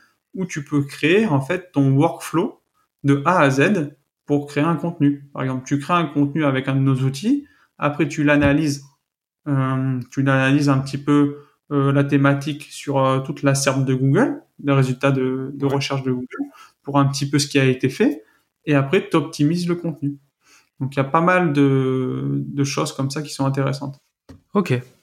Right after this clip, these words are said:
Speaker 2: Non, c'est vrai que c'est
Speaker 1: Et après, comme tu l'as dit aussi, euh,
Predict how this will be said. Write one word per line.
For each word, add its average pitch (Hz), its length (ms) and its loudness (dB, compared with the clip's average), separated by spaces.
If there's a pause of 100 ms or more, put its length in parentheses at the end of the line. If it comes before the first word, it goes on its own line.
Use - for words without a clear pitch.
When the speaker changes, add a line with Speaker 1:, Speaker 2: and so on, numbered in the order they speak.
(160)
Speaker 2:
Non, 160 160 2
c'est - 100 0
vrai 143 120 2
que 139 60 -6
c'est 107 380 0
Speaker 1:
Et 131 60 2
après, 135 300 0 (120)
comme 135 120 0
tu 123 160 -8
l'as 127 120 0
dit 131 140 2
aussi, 165 480 -2 (540)
euh, 120 420 -6